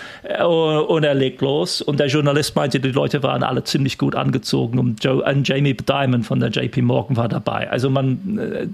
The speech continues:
eine solche Szene. Und Biden schaut sich das Publikum an und sagt, „Leute, ihr wisst doch alles, was wir machen müssen. Ist doch vollkommen klar. Also bei der Ungleichheit, wie wir sie im Moment haben, wissen wir doch alle, dass gefährliche Tendenzen“, und er sagt wirklich das Wort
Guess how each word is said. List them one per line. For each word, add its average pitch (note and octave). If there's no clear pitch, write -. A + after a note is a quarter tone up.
eine D#3
solche E3
Szene. C#3+
Und E3+
Biden F#3
schaut F3+
sich -
das G#3
Publikum G3+
an F#3+
und G3+
sagt, F3
„Leute, E3+
ihr E3
wisst C#3+
doch A#2
alles, A2
was A#2
wir C3
machen A#2+
müssen. -
Ist F3
doch G#3+
vollkommen E3+
klar. -
Also C3+
bei D#3
der E3
Ungleichheit, F#3+
wie D3+
wir D#3
sie D3
im D3
Moment D#3+
haben, D3
wissen G#3+
wir F#3+
doch E3+
alle, D3
dass C#3+
gefährliche F3+
Tendenzen“, C#3
und C#3
er C#3
sagt -
wirklich E3+
das -
Wort D3